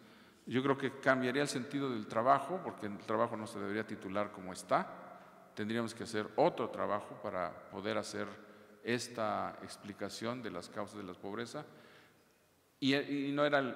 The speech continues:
el objetivo fundamental de, del trabajo por este momento, pero esos trabajos se han intentado, están en la literatura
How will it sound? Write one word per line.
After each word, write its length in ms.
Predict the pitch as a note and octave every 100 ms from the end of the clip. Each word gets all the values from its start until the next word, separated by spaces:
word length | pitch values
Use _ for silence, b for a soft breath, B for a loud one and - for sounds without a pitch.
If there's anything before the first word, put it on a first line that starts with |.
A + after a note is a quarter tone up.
| -
el 100 | A2+
objetivo 500 | G#2+ A2+ - C3 A#2+
fundamental 560 | B2 G#2 G2+ G#2+ G2+
de, 220 | G2 F#2+ E2
del 300 | G2 F#2+ F#2
trabajo 420 | G#2+ A2 G#2+ -
por 140 | F#2+ F#2+
este 180 | - G2+
momento, 380 | A2+ B2+ A#2+ F#2
pero 260 | G2+ F2+ F2+ B B B B
esos 260 | - C3 C3+
trabajos 520 | C#3+ C3 A#2+ C3 B2 - - - - - -
se 220 | - D#3
han 100 | E3+
intentado, 1040 | D#3 B2 G#2+ B2 A2+ D3+ G3+ - - - -
están 380 | A2+ - A#2 C3
en 140 | C3
la 80 | A2
literatura 680 | G2 F#2 F#2+ F#2 G#2+ G#2